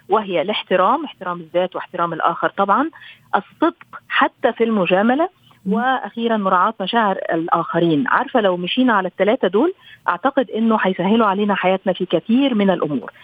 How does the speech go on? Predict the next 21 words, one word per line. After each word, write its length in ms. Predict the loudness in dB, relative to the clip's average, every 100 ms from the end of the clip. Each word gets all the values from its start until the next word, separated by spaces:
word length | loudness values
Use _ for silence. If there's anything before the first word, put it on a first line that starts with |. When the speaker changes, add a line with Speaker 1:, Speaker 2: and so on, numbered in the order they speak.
| -4 0
Speaker 2:
مم. 80 |
Speaker 1:
فمثلما 480 | 0 0 0 2 2
ذكرتي 480 | 0 -4 -6 -6 -4
إنه 220 | -2 2
لابد 360 | 2 0 -2 -4
أن 160 | -4
يكون 240 | -4 -4 -2
هناك 440 | 2 0 0 -2 -2 -18 -2
لطف 300 | 0 0 -6 -6
في 60 | -4
التعامل، 640 | -2 -2 0 2 2 0 0
سواء 240 | 0 0
من 180 | -6 -8
خلال 340 | -4 -2 0 0
القول 520 | 0 0 0 0 0
أو 200 | 0 0
الفعل 420 | 0 0 0 -2
أو 140 | -8
السلوك 400 | -12 -6 -4 -2
أو 160 | 0 0
المواقف، 560 | 2 2 2 2 -2